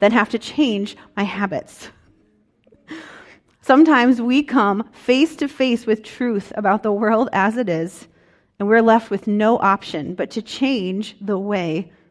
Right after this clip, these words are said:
we live. This is what happens not only when we watch these documentaries,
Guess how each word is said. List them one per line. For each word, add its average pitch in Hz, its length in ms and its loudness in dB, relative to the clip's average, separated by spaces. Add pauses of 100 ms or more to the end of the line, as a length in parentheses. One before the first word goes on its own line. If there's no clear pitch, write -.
(120)
we 202 140 -6
live. 226 320 -2 (1300)
This 185 160 -8
is 220 80 -12
what 226 120 0
happens 220 680 -2 (880)
not 208 160 0
only 220 240 2
when 196 160 -4
we 190 80 -8
watch 180 260 -10
these 180 140 -12
documentaries, 170 840 -12